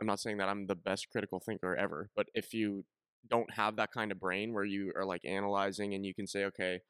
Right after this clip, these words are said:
does this make sense?" Ask questions, "Why, why, why, why, why?" And then figure out what's good and what's not. If you don't have that, or you just don't wanna do it, then sometimes it's good to find someone that just kinda, uh, feeds it to you. And you don't have to put,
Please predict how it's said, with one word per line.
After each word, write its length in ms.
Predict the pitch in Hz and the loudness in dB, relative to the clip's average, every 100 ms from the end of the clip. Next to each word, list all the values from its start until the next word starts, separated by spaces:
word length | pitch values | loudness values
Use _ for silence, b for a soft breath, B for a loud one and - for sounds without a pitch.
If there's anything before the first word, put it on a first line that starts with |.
| _ _ _ | _ _ _
does 100 | 107 | -2
this 180 | 104 98 | -2 0
make 160 | 107 98 | -2 -2
sense?" 360 | 104 98 95 - | -2 -2 -4 -2
Ask 260 | 98 98 | -2 -2
questions, 420 | - 98 - 101 | -2 -2 -2 -6
"Why, 200 | 95 95 | -2 0
why, 240 | 92 95 95 | 2 2 2
why, 220 | 92 95 | 2 0
why, 180 | 92 90 | 0 0
why?" 340 | 90 90 90 - _ _ _ - | 0 0 -2 -6 _ _ _ -8
And 160 | 104 | -4
then 320 | 104 101 98 95 _ | -2 -2 -4 -10 _
figure 280 | - 110 98 | -6 -4 0
out 180 | 98 98 | 2 2
what's 220 | 98 101 | 0 -2
good 180 | - 101 | -2 -4
and 100 | 95 | -2
what's 220 | 95 - | -4 -2
not. 240 | 87 98 - | -2 -2 -4
If 100 | - | -4
you 40 | |
don't 200 | 113 110 | -2 0
have 240 | - 90 104 | 0 0 2
that, 220 | 117 131 - | 2 0 2
or 140 | 135 | 2
you 100 | 151 | 4
just 180 | 139 131 | 0 0
don't 140 | 131 | 0
wanna 200 | 95 107 | 2 0
do 220 | 90 101 | 0 0
it, 180 | 101 - 117 - _ _ _ | 0 0 -4 -14 _ _ _
then 400 | - 110 104 101 90 | 0 2 2 0 -6
sometimes 400 | - 120 120 110 | -2 0 0 -2
it's 140 | 98 - | -2 -2
good 180 | 104 | -2
to 80 | 95 | -2
find 340 | 92 101 104 104 | -2 2 2 0
someone 360 | 95 92 87 | -2 -2 -2
that 160 | 87 78 | -4 -6
just 180 | 90 - | -8 -6
kinda, 260 | 92 80 - _ _ _ _ _ | -4 -4 -8 _ _ _ _ _
uh, 240 | 90 85 76 | -2 -2 -2
feeds 280 | - 117 101 | -2 0 0
it 120 | 104 | -2
to 80 | 95 | -2
you. 160 | 82 85 _ _ _ | -4 -4 _ _ _
And 100 | 104 | 0
you 60 | 104 | 2
don't 120 | 104 | 2
have 180 | 104 - | 0 0
to 100 | 95 | -4
put, 220 | - | -2